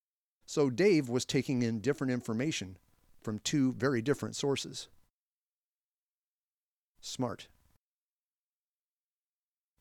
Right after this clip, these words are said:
He was a striking specimen, over six feet tall and over two hundred pounds of solid sinew and bone.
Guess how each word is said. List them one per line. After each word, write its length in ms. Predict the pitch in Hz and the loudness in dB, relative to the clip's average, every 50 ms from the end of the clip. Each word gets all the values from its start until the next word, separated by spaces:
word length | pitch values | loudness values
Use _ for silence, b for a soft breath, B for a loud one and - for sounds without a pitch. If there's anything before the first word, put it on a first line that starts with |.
| _ _ _ | _ _ _
He 120 | - 220 240 | -2 0 2
was 140 | 220 165 | 4 4
a 80 | 143 131 | 2 2
striking 400 | - - 175 170 156 - 147 127 | 2 2 2 2 4 2 0 -2
specimen, 640 | - - - 151 139 - - 113 101 - - - - _ _ _ _ _ _ _ - | 0 0 0 0 0 0 -2 -4 -6 -10 -14 -18 -20 _ _ _ _ _ _ _ 0
over 220 | 160 151 143 127 | 2 2 2 2
six 240 | - - 202 - - | 2 2 0 0 0
feet 240 | - 180 165 151 - | -2 -2 -2 -2 -2
tall 340 | - 156 120 123 117 107 104 | 0 2 4 4 4 4 2
and 180 | 107 110 104 - - 165 | -2 -4 -6 -4 -2 0
over 180 | 170 151 139 | 0 2 0
two 240 | 123 - - 160 131 | 0 0 0 0 2
hundred 300 | 139 147 123 113 104 - | 2 2 0 -2 -2 -2
pounds 340 | - 151 139 127 113 101 104 | -2 0 0 0 0 -2 -4
of 80 | 98 | -6
solid 460 | - - - 151 135 127 123 120 113 - | -6 -2 0 0 0 0 0 -2 -2 -4
sinew 400 | - - 156 139 120 110 104 101 | -4 -2 -2 0 0 0 -2 -2
and 180 | 101 101 98 | -4 -2 0
bone. 320 | 120 135 117 98 92 90 | 0 0 0 0 -4 -10